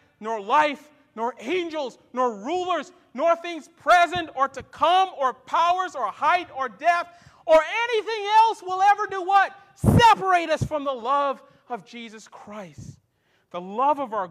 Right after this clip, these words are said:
God that's found in him. This is true for us now because we have an advocate with the Father, and his name is Jesus Christ the righteous. Brethren, let us encourage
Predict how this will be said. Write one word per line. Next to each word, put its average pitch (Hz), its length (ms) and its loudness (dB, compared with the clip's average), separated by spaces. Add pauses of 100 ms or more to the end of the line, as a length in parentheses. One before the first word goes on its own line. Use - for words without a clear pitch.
God 202 320 -6
that's 180 220 -12
found 214 460 -10
in 202 100 -16
him. 196 180 -18 (640)
This 359 280 -4
is 370 180 -8
true 320 520 -8
for 233 280 -8 (100)
us 302 400 -4 (300)
now 226 500 -4 (300)
because 190 320 -18
we 214 180 -14
have 233 180 -6
an 165 120 -18 (100)
advocate 214 680 -12 (240)
with 208 220 -12
the 165 80 -20
Father, 139 460 -16 (320)
and - 120 -20
his 185 160 -20
name 285 460 -10
is 247 140 -16
Jesus 196 400 -20
Christ 185 440 -12
the 170 60 -18
righteous. 160 420 -16 (460)
Brethren, 285 540 -4
let 302 140 -6
us 311 180 -14
encourage 262 640 -10